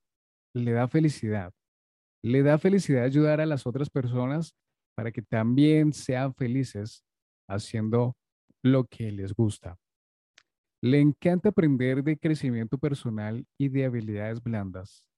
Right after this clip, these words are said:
Estamos con la invitada y coach Clara María. ¿Cómo estás? Buenas tardes.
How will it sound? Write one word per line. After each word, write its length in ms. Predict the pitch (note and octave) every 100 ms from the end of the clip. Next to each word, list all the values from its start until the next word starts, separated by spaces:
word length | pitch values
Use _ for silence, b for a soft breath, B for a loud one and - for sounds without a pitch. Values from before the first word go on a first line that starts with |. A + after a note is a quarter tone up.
| _ _ _ _ _ _ _
Estamos 560 | - A2+ B2+ C3+ C#3 - _ C3+ -
con 500 | D3+ D3+ D3+ D3+ D3+ -
la 140 | C3+
invitada 640 | C3+ A#2+ A2+ A2 B2 C3 C3 _ _ _ _ _ _ -
y 200 | D3+ -
coach 460 | - F#3 E3+ F3 - - _ _ _ _
Clara 600 | - C#3 C3+ C3 C3 B2+
María. 480 | B2 A#2+ A#2 A#2 A#2+
¿Cómo 260 | - G#2+ A2+
estás? 240 | - A2
Buenas 300 | A2+ A2+ A#2
tardes. 460 | A2 A#2 A#2 -